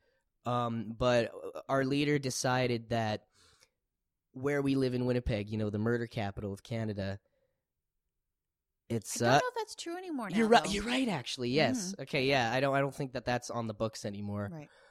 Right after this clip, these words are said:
Speaker 1: But,
Speaker 2: Good
Speaker 1: like,
Speaker 2: job,
Speaker 1: the
Speaker 2: Winnipeg. <laughs>
Speaker 1: Yeah.
Speaker 2: Yeah.
Speaker 1: And shout out, shout out whoever got top place.
Speaker 2: Yeah.
Speaker 1: But
Speaker 2: No.
Speaker 1: there, but there was, uh,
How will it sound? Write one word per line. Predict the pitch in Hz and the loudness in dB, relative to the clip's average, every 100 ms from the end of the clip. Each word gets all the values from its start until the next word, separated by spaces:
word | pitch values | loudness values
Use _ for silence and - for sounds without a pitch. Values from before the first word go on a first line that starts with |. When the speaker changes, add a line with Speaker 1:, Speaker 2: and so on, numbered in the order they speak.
| _ | _
Speaker 1:
But, | 135 151 131 - | 2 4 4 2
Speaker 2:
Good | |
Speaker 1:
like, | 143 131 | -2 0
Speaker 2:
job, | 233 | 2
Speaker 1:
the | 214 | 2
Speaker 2:
Winnipeg. | 208 185 196 180 185 220 - | 0 -4 -6 -6 -8 -12 -20
<laughs> | - | -4
Speaker 1:
Yeah. | 165 135 123 196 240 _ - | 2 4 2 0 -8 _ -12
Speaker 2:
Yeah. | 104 | -8
Speaker 1:
And | 101 - | -6 -8
shout | - 120 113 | -8 -6 -4
out, | 113 110 - 120 | -4 -6 -8 -16
shout | - 113 113 | -10 -6 -4
out | 107 | -4
whoever | 110 107 107 101 | -4 -4 -6 -8
got | 104 101 | -8 -10
top | - 104 - | -8 -8 -8
place. | - 104 104 - - | -6 -6 -6 -12 -6
Speaker 2:
Yeah. | 214 185 214 151 | -4 -4 -6 0
Speaker 1:
But | 180 143 - | 8 8 8
Speaker 2:
No. | 254 | 4
Speaker 1:
there, | 214 196 285 - - | 4 4 2 -6 -4
but | 151 143 | -2 4
there | 165 175 | 8 8
was, | 180 160 | 8 6
uh, | 165 156 143 139 | 6 6 4 2